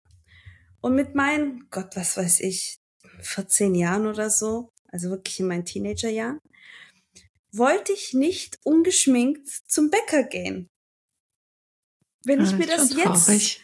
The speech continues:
Speaker 1: ja, wenn ich mir das jetzt so anhöre, denk ich mir, „Bist du eigentlich bescheuert oder so?“ Aber ich hab mich damals einfach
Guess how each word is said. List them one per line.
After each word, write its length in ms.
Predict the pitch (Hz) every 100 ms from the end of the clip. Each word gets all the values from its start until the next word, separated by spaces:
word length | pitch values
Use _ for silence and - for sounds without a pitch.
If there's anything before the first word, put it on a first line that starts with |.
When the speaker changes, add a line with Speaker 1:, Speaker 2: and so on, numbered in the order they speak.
| _
Speaker 1:
ja, 300 | 262 320 339
wenn 140 | 285 285
ich 160 | 285
mir 80 | 302
das 220 | 294 -
jetzt 260 | 339 370 -
so 140 | -
anhöre, 360 | 294 330 262 220
denk 300 | - 247 233
ich 160 | -
mir, 260 | 190 180 185 - _ _ _ _ _ _ _
„Bist 140 | -
du 60 | -
eigentlich 380 | 359 381 220 -
bescheuert 640 | 180 - - 170 180 202
oder 280 | 269 294 302
so?“ 300 | 294 330 381 - - -
Aber 240 | - 302 359
ich 140 | -
hab 160 | 302 277
mich 180 | 247 -
damals 640 | 208 220 240 269 - -
einfach 500 | 196 202 - 285